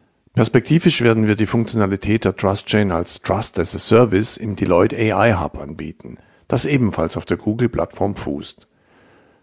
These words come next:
Dadurch ermöglichen wir auch kleinen Unternehmen ohne eigenes DevOps-Team die Teilnahme in einem digitalen Ökosystem auf Basis der Deloitte Trust Chain.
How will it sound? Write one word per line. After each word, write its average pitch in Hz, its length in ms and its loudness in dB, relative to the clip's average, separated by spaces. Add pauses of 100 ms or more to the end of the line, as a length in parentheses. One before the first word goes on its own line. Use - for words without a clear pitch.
(200)
Dadurch 139 260 6
ermöglichen 120 500 4
wir 110 200 4
auch - 160 -2
kleinen 104 340 2
Unternehmen 123 680 2 (100)
ohne 120 380 4
eigenes 110 400 2
DevOps-Team 110 760 -2 (260)
die - 100 -4
Teilnahme 104 500 2
in 95 60 0
einem 92 200 -2
digitalen 90 520 -6
Ökosystem 98 840 -4 (160)
auf - 240 -8
Basis 90 400 0
der 95 140 -4
Deloitte 76 360 -4
Trust - 280 -4
Chain. - 260 -14